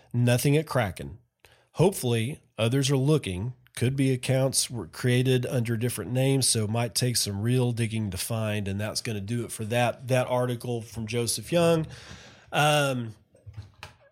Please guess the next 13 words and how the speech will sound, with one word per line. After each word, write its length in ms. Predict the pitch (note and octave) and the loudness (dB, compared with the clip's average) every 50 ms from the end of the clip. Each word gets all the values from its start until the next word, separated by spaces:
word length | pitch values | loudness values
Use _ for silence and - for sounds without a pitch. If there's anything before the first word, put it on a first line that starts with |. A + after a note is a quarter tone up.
| _ _ _ _ _ - | _ _ _ _ _ -8
yeah, 640 | E3+ C3+ C#3+ C#3+ C#3 C#3 C#3+ C#3+ C#3+ C#3+ C#3+ C#3 C#3 | -2 2 4 4 6 6 6 6 6 6 6 4 4
don't 420 | C#3 B2 D3 D3+ D3+ D3+ D3+ D#3 | 2 2 4 4 4 4 2 0
keep 320 | D#3 - - D3 C#3+ D3 - | -2 -2 -2 -2 -2 -2 -4
your, 200 | C#3 C3+ C3 B2+ | -4 -4 -4 -6
don't 340 | B2+ - D3+ C3 B2+ C3+ B2 | -8 -8 -6 -4 -4 -2 -2
keep 200 | - C#3+ C3 D3 | -2 -4 -2 -4
your 60 | C3 | -4
coins 320 | - C#3 C#3 C3+ C3+ B2+ | -2 -2 0 0 0 0
on 140 | C#3 C3 B2+ | 0 -2 -2
exchanges. 680 | A#2 - - C3 C3 C3+ C3 A#2 A2 A2 G#2 - - - _ _ _ _ _ _ _ _ _ _ _ _ _ _ _ | -4 -4 -4 -2 -2 -2 -2 -4 -4 -4 -4 -4 -6 -8 _ _ _ _ _ _ _ _ _ _ _ _ _ _ _
Seriously, 600 | - - - C#3+ C#3+ C#3+ C#3+ B2+ - C3+ B2+ A2+ | 0 2 4 4 4 4 4 2 2 0 -2 -2
guys, 340 | A#2+ A#2+ B2 A#2+ B2 A2 A2 | -2 -2 -2 -2 -2 -4 -4
because, 440 | C3 B2 C#3+ C3+ B2+ A2+ - - | -2 -2 0 0 0 -2 -4 -6